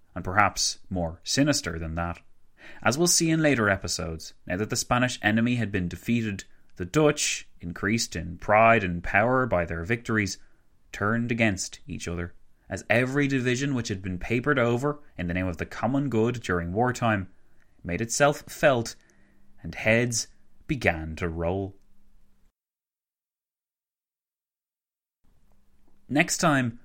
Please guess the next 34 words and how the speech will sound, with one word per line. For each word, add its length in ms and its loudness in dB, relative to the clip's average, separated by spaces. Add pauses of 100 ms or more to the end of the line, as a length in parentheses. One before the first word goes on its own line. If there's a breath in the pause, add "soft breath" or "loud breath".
(160)
we'll 140 2
be 120 0
turning 500 4
our 220 6
attention 540 0
to 60 -4
the 100 0
other 160 2
related 400 2
studies 400 0
of 100 -2
the 80 -4
Thirty 300 -2
Years' 320 -4
War, 300 0 (240 soft breath)
beginning 360 2
with 300 -4
the 220 -4
British, 500 2 (280 soft breath)
who 100 -2
had 100 2
recently 460 2
been 200 0
united 540 0
with 160 -6
Scotland 560 0 (240 soft breath)
in 80 -2
a 60 0
personal 500 -2
union 400 0
for 140 -8
the 100 -6
first 340 -4
time. 360 -4